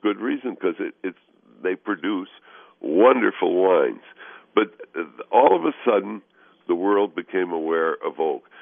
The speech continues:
And, you know, there's some vineyards, in fact, uh, Murphy Good from California specializes. They have a Minnesota cuvee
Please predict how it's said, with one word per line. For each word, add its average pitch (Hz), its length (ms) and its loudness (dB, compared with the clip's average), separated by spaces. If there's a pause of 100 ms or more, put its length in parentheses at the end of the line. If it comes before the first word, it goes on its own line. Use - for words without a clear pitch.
(140)
And, 101 160 -4
you 110 60 -2
know, 107 140 2
there's 98 280 -2
some 127 440 -6
vineyards, 87 500 -4
in 78 120 -14
fact, - 340 -6 (120)
uh, 71 220 -4
Murphy 87 400 -2
Good 82 360 -4 (100)
from 67 180 -12
California 80 720 -2 (720)
specializes. 82 1000 -2
They 78 160 0
have 87 160 0
a 80 80 -8
Minnesota 101 760 -4
cuvee 76 600 -2